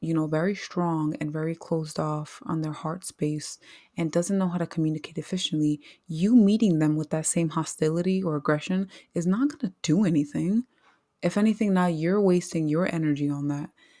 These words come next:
You know, you have to show a little compassion to people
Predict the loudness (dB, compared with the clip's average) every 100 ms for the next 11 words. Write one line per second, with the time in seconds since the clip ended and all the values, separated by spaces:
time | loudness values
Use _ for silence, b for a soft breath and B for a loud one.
0 | b -6 0 2 0 -4 -6 -6 -4 -6
1 | -6 -10 -14 -8 -2 0 2 0 -2 -2
2 | -6 -4 -6 -8 -6 -6 -8 -6 -6 -4
3 | -8